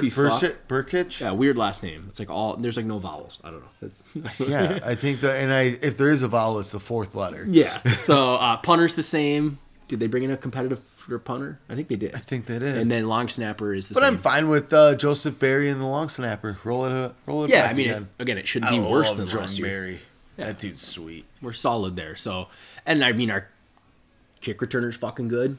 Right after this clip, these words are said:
Speaker 1: Kenny Nwangu's a beast. Uh, did we get someone that could return punts?
Speaker 2: Uh, Ty Chandler.
Speaker 1: Can he do punts?
Speaker 2: I have no
Speaker 1: I know he
Speaker 2: idea.
Speaker 1: do kicks. But y-, the punt is just a different realm. And I mean, was it Didi last year?
Speaker 2: Yeah.
Speaker 1: Did they throw K J back there a little bit?
Speaker 2: I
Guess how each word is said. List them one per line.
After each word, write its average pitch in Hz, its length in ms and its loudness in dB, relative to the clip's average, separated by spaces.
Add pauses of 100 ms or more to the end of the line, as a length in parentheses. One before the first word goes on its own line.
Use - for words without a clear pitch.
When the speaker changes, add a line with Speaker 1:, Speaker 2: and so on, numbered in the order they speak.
Speaker 1:
Kenny 101 260 -6
Nwangu's 107 460 -6
a - 20 -10
beast. 101 540 -6
Uh, 87 280 -10
did 101 140 -10
we 104 80 -6
get 107 240 -8
someone 113 160 -6
that 107 80 -6
could 101 120 -8
return 98 260 -10
punts? 98 420 -12 (500)
Speaker 2:
Uh, 80 340 -14 (440)
Ty 98 220 -4
Chandler. 107 440 -8 (380)
Speaker 1:
Can 127 160 -8
he 180 80 0
do 196 100 0
punts? 139 320 -2
Speaker 2:
I 196 40 0
have 127 100 -4
no 95 160 -6
Speaker 1:
I 95 120 -4
know 165 100 4
he 214 60 6
Speaker 2:
idea. 165 140 4
Speaker 1:
do - 60 -10
kicks. - 400 -8 (380)
But 190 160 -6
y-, 185 120 -10
the 190 140 2
punt 415 300 0
is 143 160 2
just 190 160 0
a 156 40 2
different 143 340 -2
realm. 113 280 0
And 92 140 -6
I 120 80 -6
mean, 110 240 -2 (160)
was 156 160 2
it 107 160 -2
Didi 170 260 -2
last 226 300 -4
year? 269 240 -4 (100)
Speaker 2:
Yeah. 87 240 -10
Speaker 1:
Did 135 80 2
they 135 80 4
throw 185 220 2
K 156 180 4
J 175 160 4
back 175 220 -2
there 196 100 0
a - 20 2
little 196 140 0
bit? 208 260 -4 (200)
Speaker 2:
I 104 240 -8